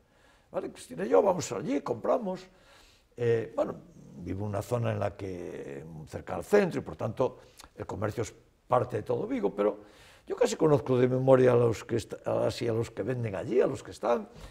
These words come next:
en los supers. Y entonces lo que queremos es que, eh, el eslogan es "Comprar no comercio de Vigo". E comprar no comercio de Vigo é comprar no comercio da túa rúa,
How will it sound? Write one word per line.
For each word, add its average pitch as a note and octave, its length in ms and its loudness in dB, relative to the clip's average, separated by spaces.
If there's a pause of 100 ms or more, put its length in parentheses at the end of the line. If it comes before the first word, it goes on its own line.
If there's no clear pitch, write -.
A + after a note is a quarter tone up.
(120)
en G#2 120 -8
los G2+ 140 -6
supers. A3+ 440 -2 (500)
Y D#3 80 -4
entonces G3+ 240 6
lo F#3 100 4
que D3+ 120 -2
queremos F3 420 2
es E3 300 0 (400)
que, D3 180 2
eh, - 640 -6
el E3 100 0
eslogan F3+ 460 4
es - 280 -4 (220)
"Comprar E3 400 6
no C#3+ 160 -2
comercio A#2+ 400 -4
de D2 60 -10
Vigo". - 260 -20 (880)
E B2 120 -6
comprar D3+ 340 4
no E3+ 100 4
comercio D#3 440 0
de D#3 40 6
Vigo F#3 480 -4 (320)
é C3+ 80 -2
comprar C#3+ 400 4
no A#2+ 160 -6
comercio B2+ 400 -2
da A2+ 160 0
túa B2+ 160 2
rúa, A#3+ 560 2